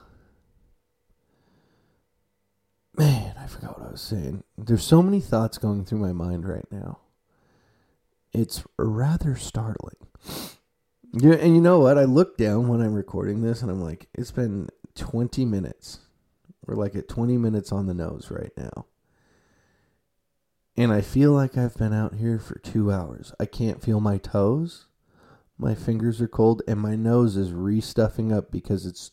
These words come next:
thirty, mm, thirty-three degrees outside and raining.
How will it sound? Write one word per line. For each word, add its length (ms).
thirty, 840
mm, 360
thirty-three 640
degrees 360
outside 460
and 220
raining. 540